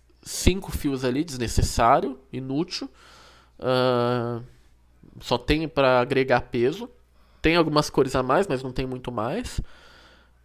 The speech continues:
Tem o núcleo de ferrite, que também eu já falei que é inútil. Eu imagino que ele deve ter terceirizado isso daí pra alguma linha, alguma coisa.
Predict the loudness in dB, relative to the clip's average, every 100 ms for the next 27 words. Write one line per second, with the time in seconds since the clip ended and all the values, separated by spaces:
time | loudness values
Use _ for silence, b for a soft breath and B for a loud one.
0 | _ 6 6 2 -2 -2 4 4 4 -2
1 | -6 -6 -4 -6 -8 -14 -12 -10 -10 -4
2 | -2 -2 -4 -6 -4 -6 -6 -14 -16 b
3 | b _ -10 -6 -2 0 -2 -2 0 0
4 | 0 -4 -4 -4 -2 -2 0 0 0 -2
5 | -4 -4 -6 -4 -2 -4 -6 -6 -8 -8
6 | -8 -8 -8